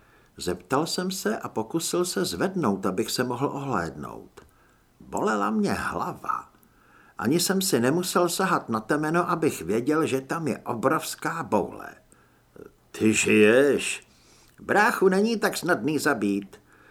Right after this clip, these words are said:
Rozesmál se a začal kašlat.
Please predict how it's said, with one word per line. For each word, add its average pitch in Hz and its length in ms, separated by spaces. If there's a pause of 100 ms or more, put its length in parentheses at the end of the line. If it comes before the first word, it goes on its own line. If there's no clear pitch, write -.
(380)
Rozesmál 190 680
se 196 200
a - 120
začal 151 420
kašlat. - 540